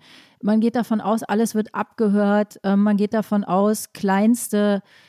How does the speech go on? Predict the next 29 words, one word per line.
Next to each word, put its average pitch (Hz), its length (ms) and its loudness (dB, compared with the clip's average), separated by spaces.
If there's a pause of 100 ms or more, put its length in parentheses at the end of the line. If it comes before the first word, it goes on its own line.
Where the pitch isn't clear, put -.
(200)
ähm, 190 340 2
es 196 120 -2
ist, 220 100 0
neulich 226 240 2
ist 220 120 -6
eine 202 160 2
Frau 196 280 -2
verhaftet 208 560 -2
worden, 202 240 2
die 196 100 -6
ein 185 140 0
leeres 202 340 2
Plakat - 640 -4
hochgehalten 160 720 -4
hat. 156 220 -6
Also 180 240 0
man 196 260 2 (260)
muss 214 220 0
mit 214 160 0
sehr 214 160 0
viel 220 140 -2
Repression 214 800 0 (100)
rechnen. 170 480 -2
Die 190 120 0
Leute, 214 300 0
mit 208 200 -2
denen 214 200 4
Sie 202 140 0
sprechen, 196 480 -4